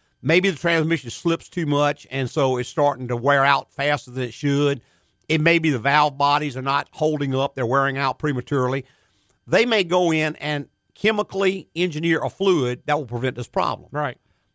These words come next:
Speaker 1: Now, when you buy that fluid, you are getting what you paid for, which is all the years of experience, the years of knowledge, all the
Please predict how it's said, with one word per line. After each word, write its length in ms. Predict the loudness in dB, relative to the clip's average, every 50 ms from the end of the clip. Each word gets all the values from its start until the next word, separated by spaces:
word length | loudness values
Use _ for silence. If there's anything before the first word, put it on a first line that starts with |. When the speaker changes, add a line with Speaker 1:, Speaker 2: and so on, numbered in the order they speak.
| _ _
Speaker 1:
Now, 340 | 0 2 2 2 2 0 -4 _ _
when 280 | -4 0 2 2 2 2
you 160 | 0 0 -2
buy 400 | -2 0 0 0 0 0 -2 -2
that 320 | -2 -2 -2 0 -2 -2 -6
fluid, 480 | -4 -2 0 0 0 0 -2 -6 -8 -12 _ _ _ -10
you 240 | -4 -2 0 2 2
are 100 | 2 0
getting 600 | 0 -4 -4 0 0 0 0 0 0 -2 -2 -2
what 180 | -2 -2 -2
you 80 | -2 -2
paid 280 | 0 0 0 0 -2 -4
for, 280 | -4 -4 -2 -2 -2 0
which 240 | 0 0 0 0
is 100 | -2 -4 -4
all 500 | -4 0 2 4 6 6 6 4 4 0
the 100 | -2 -4
years 340 | -4 -2 0 0 0 0 0
of 60 | -4
experience, 520 | -10 -10 -8 -6 -4 -2 -2 -2 -4 -6
the 80 | -8 -6
years 280 | -2 0 0 0 0
of 80 | -2 -2
knowledge, 460 | -2 0 2 2 4 2 2 -2 -4 -4
all 280 | 0 2 2 2 2 0
the 100 | -2